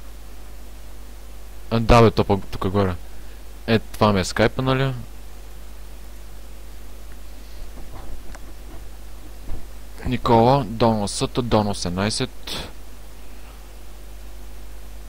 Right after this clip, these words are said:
А, за тези, които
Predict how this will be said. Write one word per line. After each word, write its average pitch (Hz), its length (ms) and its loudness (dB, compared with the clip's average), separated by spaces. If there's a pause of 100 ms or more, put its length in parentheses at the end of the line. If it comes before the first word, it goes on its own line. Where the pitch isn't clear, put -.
(600)
А, 120 320 6 (220)
за 110 140 -4
тези, 120 300 2
които 104 960 4